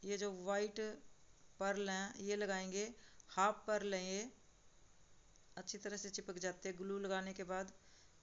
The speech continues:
इसको ये देखिए, पर लगाने के बाद एक बार फिर से हम लड़ी लगा देंगे। लड़ी मैंने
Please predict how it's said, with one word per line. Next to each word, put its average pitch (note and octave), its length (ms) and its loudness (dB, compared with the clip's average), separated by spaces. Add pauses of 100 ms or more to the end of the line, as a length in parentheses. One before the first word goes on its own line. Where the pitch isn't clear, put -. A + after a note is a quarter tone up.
(140)
इसको F#3+ 240 -2
ये F#3+ 80 2
देखिए, F#3+ 360 -2 (1800)
पर G#3 160 6
लगाने A3 360 2
के A3 100 -2
बाद G#3 280 4
एक G3 180 0
बार G#3+ 140 2
फिर G#3+ 180 -4
से G#3 200 0
हम G3+ 260 -2 (500)
लड़ी G#3 260 6
लगा G#3+ 240 2
देंगे। G#3+ 440 0 (540)
लड़ी G#3+ 260 4
मैंने A#3 200 2